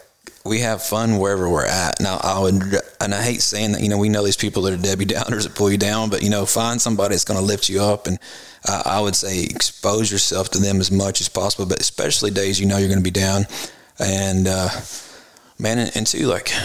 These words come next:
if you have a problem with alcohol, pills, whatever, I like, man, pour it out, get it away where it's not easy access, because,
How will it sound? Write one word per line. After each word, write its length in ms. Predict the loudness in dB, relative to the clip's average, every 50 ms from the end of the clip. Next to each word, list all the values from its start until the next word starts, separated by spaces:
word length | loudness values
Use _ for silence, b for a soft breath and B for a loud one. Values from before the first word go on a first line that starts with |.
| -6 -8 -4
if 100 | -2 0
you 80 | 2 2
have 100 | 2 0
a 40 | 0
problem 320 | 0 0 0 2 2 2
with 160 | 2 0 -2
alcohol, 760 | -2 -2 -2 -2 0 0 0 2 2 2 4 4 4 2 2
pills, 320 | 0 0 -2 0 0 0 0
whatever, 460 | 0 0 2 2 2 2 2 2 2 0 0
I 100 | -2 0
like, 200 | 0 0 0 0
man, 240 | 2 2 2 0
pour 300 | -2 -2 0 2 2 2
it 60 | 2 2
out, 320 | 2 2 0 -2 -2 -2
get 140 | 0 0 2
it 80 | 2
away 320 | 4 4 4 4 4 4 2
where 220 | 2 4 2 2
it's 340 | 2 0 -2 -4 -8 -10 -6
not 300 | -4 -2 -2 -2 -2 0
easy 260 | 0 0 0 0 0
access, 500 | 0 0 0 0 -2 -4 -2 -2 -2 -2
because, 800 | -2 -4 -4 -2 0 0 2 2 2 2 2 0 -2 -6 -10 -18